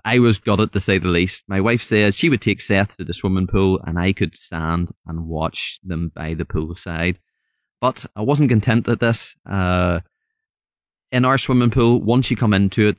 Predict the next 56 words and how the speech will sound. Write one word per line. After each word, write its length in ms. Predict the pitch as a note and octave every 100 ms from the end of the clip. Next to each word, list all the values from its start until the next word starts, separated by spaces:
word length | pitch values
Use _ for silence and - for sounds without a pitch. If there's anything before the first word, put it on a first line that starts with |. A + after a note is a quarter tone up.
| -
they 120 | F#2+
were 80 | G2
selling 360 | - G#2 G2 G2
swimming 320 | - A2 G2
costumes 540 | G#2 G2+ - G#2+ G2
or 60 | F2+
swimming 320 | - G#2 G2+
shorts. 600 | - G2+ G2+ G#2 - - _ _ -
And 120 | F#2+
I 120 | F#2+
decided, 560 | F#2+ - G2 F2 F#2+ - - A#2
"You 100 | A#2+
know 100 | A#2
what, 320 | G2 G2 - _ -
I'll 80 | F2+
spend 300 | - C3 A#2+
a 60 |
bit 120 | F#2
of 80 | F2
money, 460 | F2+ F2+ F2+ F#2 -
I'll 120 | F2 F#2
get 220 | B2 -
swimming, 440 | - F#2 F2+ F#2 -
and 140 | F2
everything 320 | F2 F2+ F#2+
will 100 | E2+
be 160 | E2 E2+
okay." 420 | E2+ - E2 F2+ -
I 40 |
went 220 | F2+ C#3 A2+
up 100 | -
to 100 | -
buy 180 | A2+ F#2+
the 80 |
shorts, 500 | - G2 F#2 - - _ _ _ _
and 140 | F2+ F2
I 60 |
noticed 420 | F2+ G2+ G2+ - -
the 140 | F2
none 480 | F2+ F#2 F#2 F#2 F#2 -
in 100 | E2+
size 400 | - F2 F2 F2
medium, 460 | E2+ E2+ G2 F#2
which 180 | F2+ -
I 120 | E2+ E2+
would 180 | E2+
be. 280 | E2+ E2+ G2+ _ _ _ _
That's 180 | G3 -
okay, 380 | A2 G#2+ G#2 A2+
that 240 | G2 F2+
size 340 | - D3 D3 -
small 480 | - G#2+ F#2 G2+ G2
would 140 | F2+
be 100 | G#2+
more 200 | G#2 F#2+
small 640 | - - F#2+ F2 F2+ F#2+